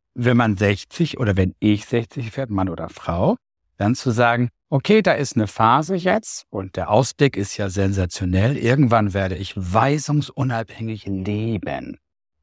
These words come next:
Das finde ich klasse, auch wenn ich nie zurechtgewiesen wurde in meinem Leben. Und dann zu sagen,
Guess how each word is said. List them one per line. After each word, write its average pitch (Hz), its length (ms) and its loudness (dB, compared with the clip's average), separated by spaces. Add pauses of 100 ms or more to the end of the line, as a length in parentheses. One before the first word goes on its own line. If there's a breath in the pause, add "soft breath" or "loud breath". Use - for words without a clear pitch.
(120)
Das - 180 -10
finde 101 280 -2
ich 101 200 -8
klasse, 135 440 0
auch 98 160 -2
wenn 107 160 2
ich 101 180 -2
nie 120 300 4
zurechtgewiesen 90 960 -2
wurde 82 200 -2
in 80 80 -8
meinem 76 260 -8
Leben. 101 360 -2 (460)
Und 120 100 2
dann 156 180 2
zu 165 140 -2
sagen, 135 440 2